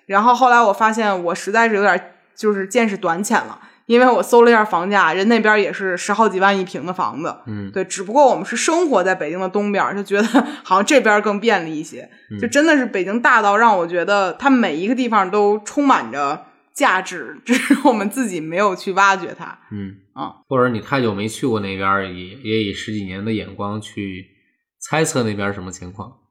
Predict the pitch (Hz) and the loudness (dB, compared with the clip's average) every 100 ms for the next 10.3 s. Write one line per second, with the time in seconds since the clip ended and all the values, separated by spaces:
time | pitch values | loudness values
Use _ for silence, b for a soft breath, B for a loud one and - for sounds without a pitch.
0 | _ _ 208 208 294 - 294 220 202 226 | _ _ 0 2 2 0 2 2 4 4
1 | 180 185 202 175 180 190 208 170 - _ | 4 2 0 0 2 4 2 0 -8 _
2 | _ _ - 226 208 320 262 233 269 202 | _ _ 0 0 2 2 2 4 4 4
3 | 160 120 104 - 101 - - _ _ _ | 0 -8 -12 -16 -14 -14 -16 _ _ _
4 | _ _ - 226 233 - 262 240 226 190 | _ _ -2 0 0 -2 -2 0 -2 2
5 | 240 196 190 170 151 208 240 233 247 247 | 2 2 0 -4 -4 -2 0 0 2 2
6 | 247 247 170 175 - _ _ - 226 220 | 4 4 2 -2 -8 _ _ -8 -2 0
7 | 196 190 240 220 240 220 180 233 220 220 | 0 0 0 2 2 2 -2 0 0 2
8 | 233 226 202 202 202 190 196 185 196 175 | 2 2 0 0 -2 0 -4 -2 -4 -2
9 | 170 175 165 202 202 185 196 180 175 180 | -2 -2 -2 -2 -2 -2 -2 -4 -2 -2
10 | 180 156 139 | -2 -8 -12